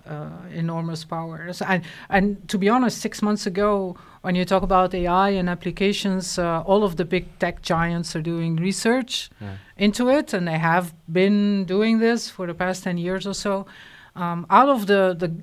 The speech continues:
Speaker 1: the gafam, Google, Apple, Facebook, Amazon, and Microsoft, I would have never guessed it would be Microsoft who would come out as one of the first big winners of the, uh, A I race.
Speaker 2: But is there a software program that has this many users?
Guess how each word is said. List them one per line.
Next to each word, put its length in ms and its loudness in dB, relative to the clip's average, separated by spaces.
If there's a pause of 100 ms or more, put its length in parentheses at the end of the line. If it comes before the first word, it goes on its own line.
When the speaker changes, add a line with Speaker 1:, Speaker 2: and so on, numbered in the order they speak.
Speaker 1:
the 160 2
gafam, 560 4
Google, 560 0
Apple, 260 -10
Facebook, 520 -6
Amazon, 400 -2
and 120 -4
Microsoft, 520 -4
I 80 4
would 160 4
have 120 2
never 280 0
guessed 380 -2
it 100 -8
would 160 -4
be 100 -2
Microsoft 560 -4
who 80 -6
would 200 -4
come 200 -2
out 260 2
as 160 -8
one 160 -6
of 100 -8
the 80 -8
first 420 -2
big 180 -6
winners 540 -10 (400)
of 160 -6
the, 280 -6
uh, 200 -8
A 120 -8
I 160 -2
race. 300 -4
Speaker 2:
But 180 -6
is 200 -6
there 240 4
a 280 -2
software 640 -6
program 580 -10
that 320 -14 (120)
has 360 -10
this 420 -10 (240)
many 320 -8
users? 560 -10